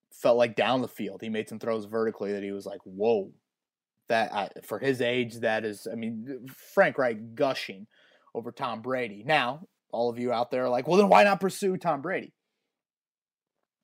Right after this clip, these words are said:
I think the Colts want, I, I, I think they like Rivers, um,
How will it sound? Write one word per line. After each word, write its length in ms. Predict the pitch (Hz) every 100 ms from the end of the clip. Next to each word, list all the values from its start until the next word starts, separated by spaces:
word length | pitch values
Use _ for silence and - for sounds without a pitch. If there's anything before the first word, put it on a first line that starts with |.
| _ _ _ _ _ _ _ _ _
I 120 | - 127
think 500 | - - 160 170 -
the 160 | 160
Colts 520 | - - 151 135 - - _
want, 340 | 123 120 117 113 _ _ _ _ _ _ -
I, 140 | 151 -
I, 60 | 151 - _ _ _ -
I 100 | 156
think 440 | - - 208 175 _ _ _ _ -
they 240 | 131 139 123
like 340 | 113 117 151 165
Rivers, 680 | 185 190 214 214 - - _ _ _ _ _ _ _ _ _ _ -
um, 680 | 117 117 113 101 98 110